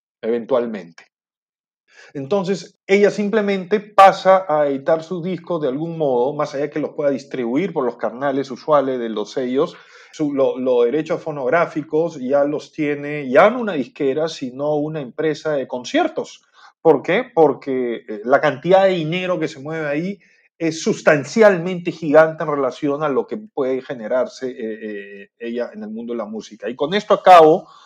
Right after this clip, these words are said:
tu pregunta. Esto en, en realidad empezó mucho antes en sociedades más pobres, como la nuestra, por ejemplo, ¿no? Donde si vamos a los ochentas,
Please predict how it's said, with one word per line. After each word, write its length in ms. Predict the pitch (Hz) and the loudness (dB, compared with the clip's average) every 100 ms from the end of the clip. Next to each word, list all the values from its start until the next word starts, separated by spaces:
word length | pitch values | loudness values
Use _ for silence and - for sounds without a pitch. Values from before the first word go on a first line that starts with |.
| _ _ _ _ | _ _ _ _
tu 120 | 135 | -10
pregunta. 680 | 127 123 151 131 123 151 - _ _ _ _ _ | -6 -2 -2 -4 -4 -6 -8 _ _ _ _ _
Esto 220 | 233 247 | 0 0
en, 140 | 226 - | -4 -4
en 80 | 156 | -4
realidad 280 | 143 143 202 | -2 2 2
empezó 280 | 220 160 196 | 0 -4 -4
mucho 260 | 196 - | -4 -4
antes 260 | 185 185 160 | -6 -4 -8
en 200 | 151 139 | -8 -10
sociedades 400 | 143 - 165 160 | -10 -6 -4 -2
más 140 | 160 | -6
pobres, 340 | - 269 247 - | -2 0 0 -4
como 240 | 131 131 | -8 -4
la 100 | 143 | -2
nuestra, 400 | 175 262 - 117 | -4 -8 -8 -10
por 180 | 117 113 | -8 -8
ejemplo, 500 | 104 127 104 107 101 | -8 -12 -10 -10 -10
¿no? 180 | 107 175 | -10 -8
Donde 280 | 143 131 123 | -6 -6 -8
si 180 | 131 | -4
vamos 280 | 127 185 202 | 0 0 -2
a 60 | 185 | -4
los 220 | 165 165 | -4 -4
ochentas, 640 | 175 208 151 113 165 - | -4 -2 -2 0 -2 -2